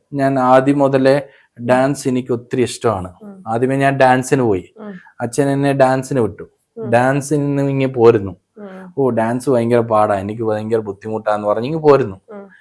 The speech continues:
Speaker 1: പിന്നെ കീബോർഡ് പഠിക്കാൻ പോയി,
Speaker 2: ഉം.
Speaker 1: അവിടെ നിന്ന് ഇങ്ങ് പോരുന്നു.
Speaker 2: ഉം.
Speaker 1: മിമിക്രി പഠിക്കാൻ പോയി, അവിടെ നിന്ന് ഇങ്ങ്
Speaker 2: ഉം.
Speaker 1: പോരുന്നു. അപ്പൊ ഇതെല്ലാം ഭയങ്കര എനിക്ക് ബുദ്ധിമുട്ടായിട്ട്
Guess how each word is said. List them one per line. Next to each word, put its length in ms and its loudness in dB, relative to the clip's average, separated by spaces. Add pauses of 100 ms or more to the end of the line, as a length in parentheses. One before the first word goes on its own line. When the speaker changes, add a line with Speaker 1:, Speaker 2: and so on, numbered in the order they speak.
(160)
Speaker 1:
പിന്നെ 160 0
കീബോർഡ് 540 4
പഠിക്കാൻ 380 2
പോയി, 200 -6
Speaker 2:
ഉം. 320 -14
Speaker 1:
അവിടെ 220 2
നിന്ന് 160 0
ഇങ്ങ് 200 -2
പോരുന്നു. 380 -2
Speaker 2:
ഉം. 180 -8
Speaker 1:
മിമിക്രി 340 0
പഠിക്കാൻ 400 4
പോയി, 140 0
അവിടെ 200 -2
നിന്ന് 140 0
ഇങ്ങ് 120 0
Speaker 2:
ഉം. 40 -6
Speaker 1:
പോരുന്നു. 300 0 (500)
അപ്പൊ 160 -4
ഇതെല്ലാം 500 2
ഭയങ്കര 300 0
എനിക്ക് 240 -2
ബുദ്ധിമുട്ടായിട്ട് 760 0